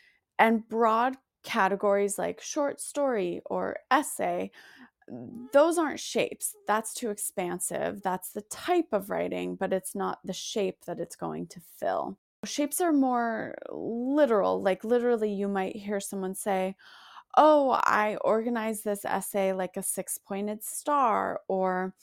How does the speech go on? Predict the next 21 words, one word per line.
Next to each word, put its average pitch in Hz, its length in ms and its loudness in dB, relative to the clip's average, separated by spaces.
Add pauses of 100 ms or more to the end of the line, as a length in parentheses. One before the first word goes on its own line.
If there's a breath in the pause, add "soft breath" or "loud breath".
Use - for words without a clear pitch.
(520 loud breath)
"I 214 140 6
wrote 220 360 4
a 220 60 -2
short 233 340 -6
story 233 540 -2
abecedarian," 226 1160 0 (120)
or, 190 420 0 (440 loud breath)
"I 220 100 8
wrote 220 260 2
my 226 140 -2
book 226 280 -4
like 226 180 -4
a 247 40 -2
labyrinth 233 760 0
or 190 240 2
a 202 80 0
Rubik's 233 580 -2
Cube 185 400 -4
or 185 120 -2
a 208 80 -2
slinky," 247 640 -4